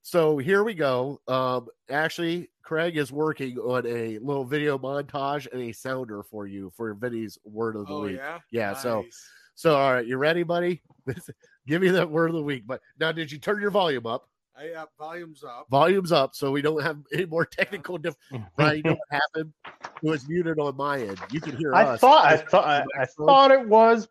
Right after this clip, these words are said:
Speaker 3: but I don't
Speaker 1: I'm
Speaker 3: know.
Speaker 1: such a dummy. <laughs> That's what I get for taking a week off, right? <laughs>
Speaker 3: Hey, kinda my fault for coming in last minute.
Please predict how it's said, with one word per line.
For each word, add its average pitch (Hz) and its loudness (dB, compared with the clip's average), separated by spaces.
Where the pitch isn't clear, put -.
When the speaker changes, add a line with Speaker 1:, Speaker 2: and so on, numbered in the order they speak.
Speaker 3:
but 139 8
I 120 -8
don't 135 0
Speaker 1:
I'm 147 2
Speaker 3:
know. 113 -2
Speaker 1:
such 139 -6
a - -12
dummy. 117 -6
<laughs> - -4
That's 202 -2
what 185 -2
I 170 -4
get 156 -4
for 131 -8
taking 139 -6
a 123 -6
week 123 -8
off, 104 -8
right? 135 -4
<laughs> 320 -8
Speaker 3:
Hey, 107 -2
kinda 147 2
my 131 4
fault 113 2
for 113 -8
coming 113 -2
in 101 -4
last 101 0
minute. 92 -10